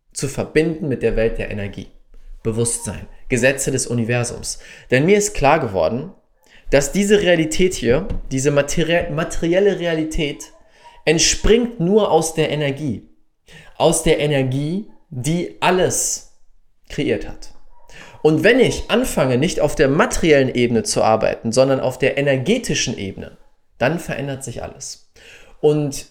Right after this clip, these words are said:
es gibt viele Coaches da draußen, Doktor Joe Dispenza im Bereich Heilung vor allem.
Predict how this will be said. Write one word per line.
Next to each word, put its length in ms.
es 140
gibt 140
viele 240
Coaches 380
da 80
draußen, 400
Doktor 320
Joe 220
Dispenza 720
im 200
Bereich 360
Heilung 360
vor 240
allem. 180